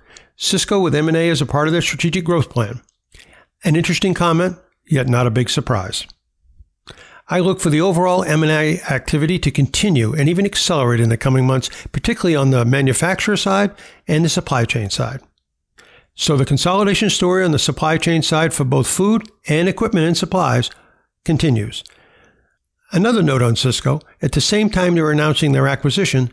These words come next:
Sysco reported year-end results for the fiscal two thousand nineteen year. Overall sales increased two point four percent to sixty plus billion. Sales in the U S increased, however, four point two percent.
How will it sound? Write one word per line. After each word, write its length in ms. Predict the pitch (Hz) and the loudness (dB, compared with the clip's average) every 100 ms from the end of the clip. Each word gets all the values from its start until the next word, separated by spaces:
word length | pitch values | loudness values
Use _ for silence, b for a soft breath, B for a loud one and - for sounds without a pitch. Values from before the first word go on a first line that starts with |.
| - | -4
Sysco 360 | - 190 190 | -4 -2 2
reported 440 | 170 165 175 165 139 | 0 0 0 0 2
year-end 340 | 156 170 180 | 2 2 2
results 400 | 180 151 127 123 | 0 0 0 -2
for 140 | - | -2
the 100 | 131 | 0
fiscal 440 | 123 - 165 - 117 | 0 0 -2 -2 -2
two 160 | - | -2
thousand 340 | 143 139 135 147 | 0 0 2 2
nineteen 460 | 139 147 - 151 | 2 0 0 0
year. 300 | 151 143 98 - _ _ _ _ _ _ _ _ - | 2 0 -2 -8 _ _ _ _ _ _ _ _ -2
Overall 400 | 156 165 165 156 | 2 2 2 2
sales 340 | 180 175 160 | 0 0 0
increased 440 | 170 - 180 - | -2 0 -2 -2
two 120 | - 190 | 0 0
point 320 | 185 185 190 | 2 0 0
four 220 | - 180 | 0 -2
percent 500 | 180 180 - 131 151 _ _ _ _ | 0 -2 0 -2 -2 _ _ _ _
to 100 | - | -4
sixty 380 | 127 - - 165 | 0 0 0 -2
plus 240 | - 165 - | 0 -2 0
billion. 460 | 151 127 104 101 - _ - B B B | 0 2 0 -4 -12 _ -20 B B B
Sales 380 | - 156 165 156 | -2 0 2 2
in 80 | 147 | 2
the 100 | 147 | 4
U 200 | 156 185 | 2 2
S 360 | 147 139 - | 0 0 0
increased, 340 | 135 139 127 - | -2 0 0 2
however, 480 | 120 123 120 127 240 - _ B B B | 2 2 0 -2 -4 -16 _ B B B
four 300 | B - 214 | B -2 0
point 320 | 208 147 135 143 | 0 0 0 2
two 140 | 139 | 0
percent. 460 | - 117 - 127 | 0 -4 -2 -4